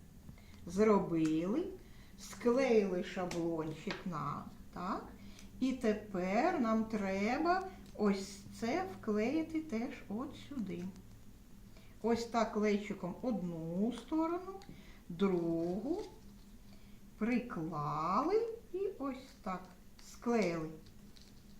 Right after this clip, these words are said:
Основа в нас вже є. Тепер нам треба що зробити? Приклеїти вже вирізаний носик. Носик ми вже ва-, з вами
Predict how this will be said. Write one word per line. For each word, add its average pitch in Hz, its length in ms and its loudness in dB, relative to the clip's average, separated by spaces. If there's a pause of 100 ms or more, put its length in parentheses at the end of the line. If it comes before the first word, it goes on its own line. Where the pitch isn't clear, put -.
(220)
Основа 240 680 4
в 233 120 2
нас 233 240 2
вже 190 320 2
є. 160 280 0 (1500)
Тепер 320 400 4
нам 247 180 8
треба 202 340 6
що 254 240 8
зробити? 165 560 2 (480)
Приклеїти 311 840 4 (800)
вже 233 240 2
вирізаний 175 640 6 (640)
носик. 175 1300 4 (380)
Носик 202 460 6
ми 180 140 4
вже 170 200 0
ва-, 165 240 0
з 185 60 -2
вами 160 320 2